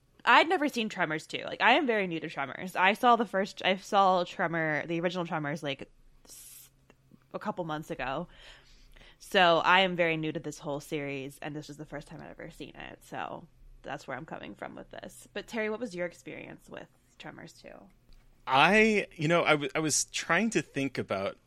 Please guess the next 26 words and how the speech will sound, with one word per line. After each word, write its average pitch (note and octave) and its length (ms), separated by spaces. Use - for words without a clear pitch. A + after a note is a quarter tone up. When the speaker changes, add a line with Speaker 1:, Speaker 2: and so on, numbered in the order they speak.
Speaker 2:
my A2 320
reaction G#2 460
to A#2 40
this - 140
movie G2 160
when F#2 140
it F2+ 60
first G2 220
came F#2+ 180
out, F2 180
'cause G2+ 120
I A2 160
would C#3 160
have C3 80
been, A2 320
it G2 120
came D3 180
out E3+ 180
in A#2+ 220
ninety-six, A2+ 1300
so - 160
I - 20
would C#3 100
have D3 60
been F#3 100
fifteen. - 640